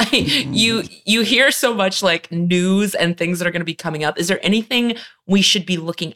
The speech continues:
out for in twenty twenty-three that's gonna happen either in the tourism vein or just any, like, I don't know, a-, any, any space story that we should be paying attention to?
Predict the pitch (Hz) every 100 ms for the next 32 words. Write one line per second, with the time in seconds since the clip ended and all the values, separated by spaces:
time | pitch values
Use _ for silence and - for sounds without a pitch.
0 | - 185 - - 180 170 165 165 160 -
1 | 156 147 - 170 170 156 147 156 147 139
2 | 139 147 139 135 135 123 - - 262 240
3 | 220 220 214 208 202 - 170 185 202 190
4 | 190 180 175 160 160 151 - 165 - 175
5 | 202 214 175 147 - - _ _ _ 147
6 | 156 151 139 127 120 139 139 165 185 185
7 | - 190 202 196 214 220 - - 170 165
8 | 156 147 - 147 156 143 135 - 135 127
9 | 123 - 87 76